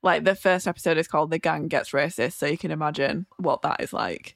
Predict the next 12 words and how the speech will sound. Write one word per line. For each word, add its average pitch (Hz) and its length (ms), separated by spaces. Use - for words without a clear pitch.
It's - 180
kind 233 280
of 247 100
like 190 300
the 185 120
same 170 380
kind 180 180
of 180 100
Sunny 170 280
humour 175 400
that 185 160
they, 170 220